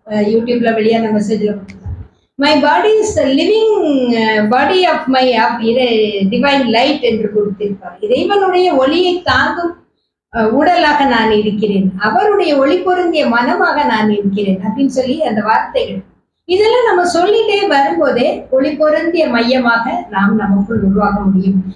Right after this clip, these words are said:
சாவித்திரி தனக்குள் கோவில் அமைத்தாள், சாவித்திரி தனக்குள் கோவில் அமைத்தாள். நம்ம அதை கேட்கணும்.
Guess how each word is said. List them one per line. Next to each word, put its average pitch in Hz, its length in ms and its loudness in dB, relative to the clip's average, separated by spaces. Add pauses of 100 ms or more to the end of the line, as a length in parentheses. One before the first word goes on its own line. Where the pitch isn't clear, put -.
(180)
சாவித்திரி 359 680 0
தனக்குள் 302 600 -2
கோவில் 294 380 2
அமைத்தாள், 240 760 0 (640)
சாவித்திரி 392 840 0
தனக்குள் 339 600 0
கோவில் 302 380 2
அமைத்தாள். 240 560 0
நம்ம 220 200 0
அதை 214 140 0
கேட்கணும். 240 480 -2